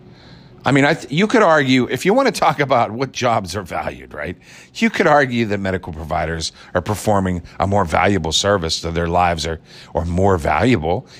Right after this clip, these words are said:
if you want to be an ass and talk about we'll kill other people. Remember, it used to be women and children first. <laughs> If a ship was going down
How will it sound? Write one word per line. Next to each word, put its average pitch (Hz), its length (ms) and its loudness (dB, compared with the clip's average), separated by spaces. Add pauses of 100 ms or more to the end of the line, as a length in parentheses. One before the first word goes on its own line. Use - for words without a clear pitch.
if 92 140 -2
you 98 100 2
want 92 160 2
to 85 60 0
be 82 160 -2
an 80 80 -4
ass 76 500 -4 (380)
and 80 180 -4
talk 92 300 0
about 82 340 0 (840)
we'll 95 180 0
kill 95 260 2
other 95 220 4
people. 101 280 -2
Remember, 269 300 4 (260)
it 214 80 2
used 339 200 4
to 233 60 0
be 180 140 4
women 190 320 4
and 185 140 2
children 127 400 0
first. - 600 -6
<laughs> 147 60 -6 (320)
If 127 100 -4
a 139 60 4
ship 208 320 0
was 165 140 0
going 147 340 2
down 113 460 0